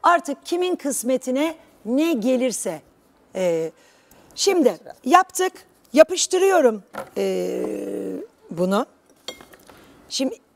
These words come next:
iki, üç tane, e, prensibi olan şeyden bahsediyoruz. Yapıştırmaya başlayacağım.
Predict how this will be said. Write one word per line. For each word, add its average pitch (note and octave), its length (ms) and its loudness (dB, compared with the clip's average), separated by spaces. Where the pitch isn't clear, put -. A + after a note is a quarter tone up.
iki, D4+ 300 0
üç F#4+ 300 4
tane, D#4+ 440 0
e, B3 160 6
prensibi D4+ 540 0
olan D4+ 360 4
şeyden C#4+ 500 2
bahsediyoruz. F3 840 -2
Yapıştırmaya A#3+ 760 0
başlayacağım. C4+ 680 0